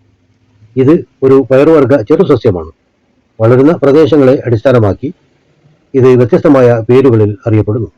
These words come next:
വരണ്ട പ്രദേശങ്ങളെ ഇഷ്ടപ്പെടുന്ന ഈ സസ്യം ആഫ്രിക്ക, സഹേൽ, മിഡിൽ ഈസ്റ്റ്, ഇന്ത്യ, ശ്രീലങ്ക,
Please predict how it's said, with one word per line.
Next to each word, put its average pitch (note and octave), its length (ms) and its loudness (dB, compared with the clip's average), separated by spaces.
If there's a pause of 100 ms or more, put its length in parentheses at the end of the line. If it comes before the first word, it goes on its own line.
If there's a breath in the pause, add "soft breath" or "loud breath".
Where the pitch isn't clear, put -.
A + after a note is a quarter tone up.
(880)
വരണ്ട C3+ 200 0
പ്രദേശങ്ങളെ D3+ 540 2
ഇഷ്ടപ്പെടുന്ന A2+ 640 -2 (140)
ഈ D3+ 80 0
സസ്യം - 380 -8 (580)
ആഫ്രിക്ക, C3 440 -2 (440)
സഹേൽ, B2+ 340 0 (380)
മിഡിൽ E3 200 0
ഈസ്റ്റ്, B2+ 220 0
ഇന്ത്യ, B2+ 580 -4 (120)
ശ്രീലങ്ക, C#3 420 0